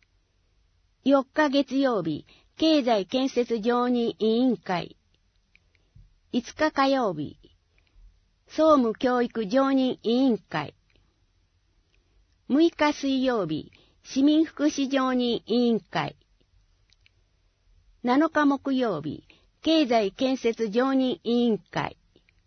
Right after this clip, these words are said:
八日金曜日、総務教育常任委員会。十二日火曜日、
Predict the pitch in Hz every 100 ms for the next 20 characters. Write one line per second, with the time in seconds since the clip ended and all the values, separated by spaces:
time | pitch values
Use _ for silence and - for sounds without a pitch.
0 | _ _ _ _ _ _ _ _ _ _
1 | _ _ 247 311 311 294 294 - 269 262
2 | 247 185 143 123 - _ _ _ _ -
3 | 311 285 226 - 240 233 233 220 185 233
4 | 269 262 254 - - 214 233 202 - 156
5 | - _ _ - _ _ _ _ _ _
6 | _ _ _ _ _ _ _ _ _ _
7 | _ _ 208 277 320 320 311 294 285 262
8 | - 247 254 220 165 147